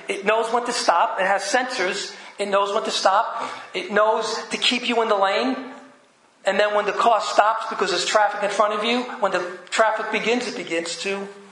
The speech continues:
move again. Another feature is when I'm backing up to park, and I didn't notice, I found this out, I didn't know I had this feature until the car just suddenly stopped when I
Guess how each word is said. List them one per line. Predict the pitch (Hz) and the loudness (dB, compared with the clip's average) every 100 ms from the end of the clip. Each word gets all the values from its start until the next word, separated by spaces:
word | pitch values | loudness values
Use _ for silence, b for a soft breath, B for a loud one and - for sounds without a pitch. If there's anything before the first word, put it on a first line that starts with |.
| - - - - | -20 -20 -20 -8
move | 196 233 185 | -2 -2 -2
again. | 156 135 123 - - - - - - - _ _ _ _ _ _ _ _ - - B - | -4 -4 -6 -12 -14 -16 -18 -18 -20 -20 _ _ _ _ _ _ _ _ -12 -10 B -4
Another | 196 202 | 0 0
feature | 208 220 214 226 | 0 0 0 2
is | 214 214 - - - - B B B B | 2 0 -2 -6 -12 -20 B B B B
when | 208 208 | -2 0
I'm | 202 | 4
backing | 214 220 220 220 | 4 4 2 2
up | 226 - - - | 2 -4 -6 -4
to | |
park, | - 269 294 - - - - - - - | 0 4 6 4 -4 -10 -14 -20 -12 -2
and | 196 | 2
I | 202 | 2
didn't | 214 202 | 2 0
notice, | 208 160 | 0 2
I | 175 | -2
found | - 190 185 | 2 2 0
this | - | 2
out, | 175 170 | 2 2
I | |
didn't | 180 | 0
know | 190 | 0
I | 180 | 2
had | 160 190 | 2 0
this | 185 | -2
feature | - 165 - 165 | -6 -6 -4 -4
until | - 196 | -4 -4
the | 147 | -4
car | - 220 175 - | 2 4 4 0
just | 180 - | 0 2
suddenly | 196 196 170 | 2 2 -4
stopped | - 185 247 - | 0 2 2 -2
when | 165 | -4
I | 143 | -4